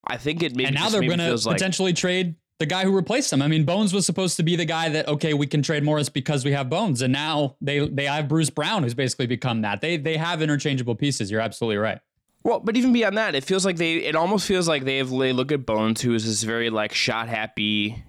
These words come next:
Speaker 1: combo backup guard who is not a good defender, and saying, "We can't, like, this is our window. Our window is open right now, particularly in this West. Let's go for it. We need this specific thing to play within Mike Malone's system, to play within Jokic."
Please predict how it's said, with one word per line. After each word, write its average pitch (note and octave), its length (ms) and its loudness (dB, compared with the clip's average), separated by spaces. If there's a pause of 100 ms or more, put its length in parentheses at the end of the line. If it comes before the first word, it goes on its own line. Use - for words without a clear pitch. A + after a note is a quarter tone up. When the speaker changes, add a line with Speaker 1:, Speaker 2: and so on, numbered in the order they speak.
(100)
Speaker 1:
combo A#2 640 2
backup A2+ 680 -4
guard G2 400 0
who A2 160 0
is G#2 120 -2
not A2 180 -2
a A#2+ 40 -2
good A#2+ 160 -2
defender, G2+ 540 -2
and G#2+ 180 0
saying, G#2+ 240 -4
"We A#2+ 140 -2
can't, C3 340 -4 (420)
like, C#3+ 280 -4
this D3 200 0
is D#3 100 0
our B2+ 120 0
window. A#2+ 400 2
Our A2 140 2
window A2+ 260 2
is G#2+ 100 0
open A2 240 0
right G#2 220 -2
now, A2+ 200 -2
particularly A2 480 -2
in G2+ 80 -2
this - 180 -6
West. G#2 480 -2 (340)
Let's A2+ 220 -2
go C#3+ 140 0
for A#2+ 200 0
it. G#2+ 80 2
We A#2+ 80 4
need A#2+ 200 2
this A2 120 0
specific A2+ 540 -2
thing A#2 220 -2
to G#2 120 -6
play A2+ 220 0
within A2+ 200 -2
Mike A2+ 200 -2
Malone's A2 280 -2
system, G#2+ 520 -2 (380)
to A#2 180 0
play A2+ 320 -2
within A2 320 -2
Jokic." G2+ 680 -2